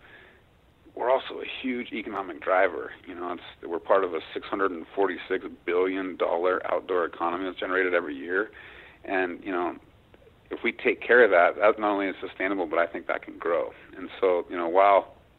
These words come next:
percentage-wise we might not be as big as maybe we once were, um, we still, you know, uh, we still definitely have a seat at the table. And, and I think for those that are ignoring us, um, you know, we are, uh,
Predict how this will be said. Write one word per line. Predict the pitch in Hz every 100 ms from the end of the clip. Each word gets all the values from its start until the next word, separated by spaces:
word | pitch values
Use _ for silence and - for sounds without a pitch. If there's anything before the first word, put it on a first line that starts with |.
| _ _ _ - - - -
percentage-wise | 110 - 117 117 104 101 101 101
we | 98
might | 92 90
not | 92 90
be | 90 87 87 - - - - -
as | 95
big | - 92
as | 92 87
maybe | 92 87
we | 87
once | 82 85 - -
were, | 95 104 101 - - - -
um, | 92 85 82 71 -
we | 95 -
still, | - 98 92 -
you | 90
know, | 80 80 -
uh, | 85 - -
we | -
still | - 90
definitely | 85 76 - 80
have | 80
a | 69
seat | 78
at | 71
the | -
table. | 87 87 82 80
And, | 82 78 -
and | 92 87 - -
I | 90
think | - 127 120 - - - - - - - - -
for | 101
those | 104 131 117
that | 107
are | 95
ignoring | 87 90 90 98 110 120
us, | 135 - - - - - - -
um, | 98 95 92 87 85 -
you | 90
know, | 90
we | 85 101 110
are, | 104 95 90 85
uh, | 80